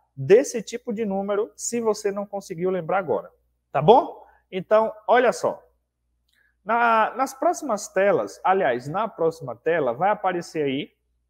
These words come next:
é, umas imagens, e essas imagens têm a ver com dois tipos de número que a gente já estudou aqui também. E lembrando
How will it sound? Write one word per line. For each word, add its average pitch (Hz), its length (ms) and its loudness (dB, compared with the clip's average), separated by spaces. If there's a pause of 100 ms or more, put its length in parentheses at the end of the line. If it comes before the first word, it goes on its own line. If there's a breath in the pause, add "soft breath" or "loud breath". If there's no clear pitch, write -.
(140)
é, 135 680 0
umas 339 200 -6
imagens, 208 680 -2 (720)
e 214 60 -2
essas 269 320 -2
imagens 202 540 -2
têm 247 180 -4
a 233 80 2
ver 180 340 -4
com 208 160 -6
dois 277 220 2
tipos 240 360 -8
de 202 120 -6
número 190 380 -4
que 269 200 -6
a 277 120 2
gente 233 380 -4
já 226 180 2
estudou 214 380 0
aqui 233 200 -4
também. 208 560 -6 (360)
E 202 100 0
lembrando 220 680 0